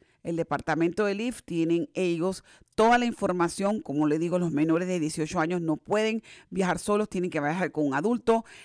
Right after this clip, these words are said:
Usted se comunica con ellos directamente a w w w Lyft, este, punto com Safety. Ellos automáticamente la atienden, tienen que tener reporte policíaco, tienen que tener todo y averiguarlo,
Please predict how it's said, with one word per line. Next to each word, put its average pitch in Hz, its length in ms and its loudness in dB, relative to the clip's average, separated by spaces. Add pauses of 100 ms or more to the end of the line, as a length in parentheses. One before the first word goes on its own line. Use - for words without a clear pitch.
Usted 185 300 -6
se 156 120 -8
comunica 165 460 -4
con 151 200 -4
ellos 165 200 -2
directamente 165 840 -4
a 156 100 -4
w 156 460 0
w 156 440 0
w 165 480 0
Lyft, 226 480 -4 (480)
este, 170 300 -8
punto 185 320 -4
com 214 240 0
Safety. 214 640 0 (260)
Ellos 180 220 2
automáticamente 160 920 -2
la 185 260 0
atienden, 175 640 -2 (320)
tienen 185 400 -4
que - 160 -14
tener 165 300 -4
reporte 220 480 0
policíaco, 190 500 -4
tienen 170 240 -4
que 170 100 -8
tener 156 300 -4 (140)
todo 208 300 2
y 180 100 -2
averiguarlo, 143 680 -2